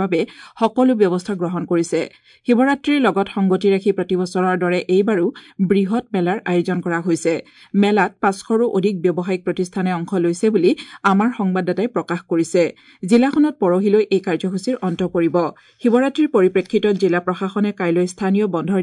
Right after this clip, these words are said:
দিন হিচাপে ঘোষণা কৰিছে। গোৱালপাৰা জিলাৰ বিভিন্ন প্ৰান্তত শিৱ পূজাৰ প্ৰস্তুতি সম্পূৰ্ণ হৈছে। জিলাখনৰ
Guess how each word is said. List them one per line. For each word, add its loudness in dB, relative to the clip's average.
দিন 0
হিচাপে -2
ঘোষণা -6
কৰিছে। -2
গোৱালপাৰা 6
জিলাৰ 6
বিভিন্ন 2
প্ৰান্তত 2
শিৱ 0
পূজাৰ 4
প্ৰস্তুতি -4
সম্পূৰ্ণ 0
হৈছে। 0
জিলাখনৰ 4